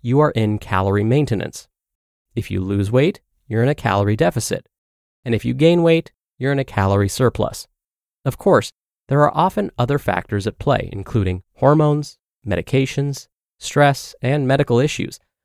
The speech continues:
but I'm speaking as a starting point for most healthy people in the general population, but everyone is different.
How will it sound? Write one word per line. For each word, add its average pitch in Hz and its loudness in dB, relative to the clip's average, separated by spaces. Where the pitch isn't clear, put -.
but 151 2
I'm 208 2
speaking 160 -4
as 110 -4
a 151 -4
starting 147 2
point 90 -6
for 113 0
most 156 0
healthy 143 0
people 98 -2
in 117 4
the 107 4
general 90 2
population, - 0
but 151 0
everyone 135 2
is 98 -2
different. - 0